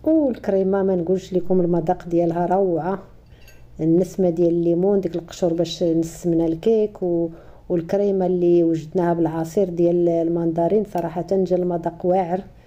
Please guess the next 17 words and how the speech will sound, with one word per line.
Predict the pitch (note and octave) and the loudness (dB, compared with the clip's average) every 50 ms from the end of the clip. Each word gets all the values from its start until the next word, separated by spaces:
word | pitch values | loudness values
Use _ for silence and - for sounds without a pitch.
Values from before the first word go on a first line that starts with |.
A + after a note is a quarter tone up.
| - - - - - - - - - - - E3 | -20 -20 -20 -20 -20 -20 -20 -20 -20 -10 -4 0
آه، | E3 E3 E3 E3 D#3+ D#3+ D#3+ D#3 D#3 D#3 D3+ D3 D3 D#3 | 2 4 4 4 4 2 2 2 0 0 0 -2 -2 -2
ان | D#3+ D#3+ | -2 -2
شاء | D#3+ A3 F3+ G#3 | -2 -2 -2 -2
الله | G#3+ G3 F#3 | 0 -2 -2
كنتمنى | - G3 F#3+ F#3+ - - A#3 B3 A3 G3+ F#3+ F3 | -2 -2 -4 -4 -2 -2 0 2 2 2 2 0
تعجبكم، | F3 - D#3+ D#3+ E3 E3+ D#3+ E3 - F3 F3+ G#3 C4+ C#4 - - - - - A#3+ | 0 -2 -4 -4 -4 -6 -6 -6 -2 0 0 0 0 -2 -6 -10 -20 -12 -6 -2
آه، | G#3 F#3+ F#3 F#3 F3+ F3+ | 2 2 4 4 2 2
توجدوها | F3+ - F#4+ F4+ B3 G3 E3+ F3 F#3+ F3+ D#3+ F3 F3+ | 2 2 2 2 2 0 -2 0 0 0 0 0 -4
لضيافكم | F3 D#3+ E3 E3 E3 E3 - - - F#3+ G3 G3+ G3+ G3 F#3 | -2 0 0 0 0 -2 -4 -4 0 0 2 2 2 2 2
لعائلتكم | E3+ D#3 E3 D#3+ E3 F3+ E3+ D#3+ E3+ - - G3 G3 | 0 0 0 0 0 -2 -2 -4 -4 -4 -2 0 0
ووليداتكم | F3+ F3+ F3 E3+ E3+ D#3+ E3 D#3+ D#3+ D#3+ - G#3+ A3+ | 2 0 2 2 2 2 2 0 -2 -2 -2 -2 -2
وت-، | A3 G3+ G3+ - F#3+ | -2 -2 -4 -2 -2
ويفرحوا | G3 F#3+ F3+ F3 - D#4+ E4 D#4+ - G#3+ F#3 | 0 0 0 0 0 -2 -2 0 -2 -2 -2
بها. | F#3 F3 D#3+ C#3+ F3+ A#3+ C#4 - - - - - - - - - - - - - - - D#3 | 0 -2 -2 0 -2 -4 -4 -6 -12 -20 -20 -20 -20 -20 -20 -20 -20 -20 -20 -20 -12 -4 0
آه، | D#3+ D#3+ E3 E3 D#3+ D#3+ D#3+ D#3+ D#3 D#3 D#3 D3+ D#3 D3+ D3+ D3+ D3+ D3+ D3+ D3+ D3 C#3+ C#3+ - - | 2 2 4 4 4 2 2 2 2 0 0 0 -2 -2 -4 -4 -6 -6 -6 -6 -6 -8 -8 -6 -4
غادي | - A#3+ - F4+ F4+ | -2 0 0 0 0
نذوقها | E4+ A3+ G#3 G3+ G#3 - F#3+ F#3+ F3+ | 2 2 0 0 0 -2 -2 -2 -2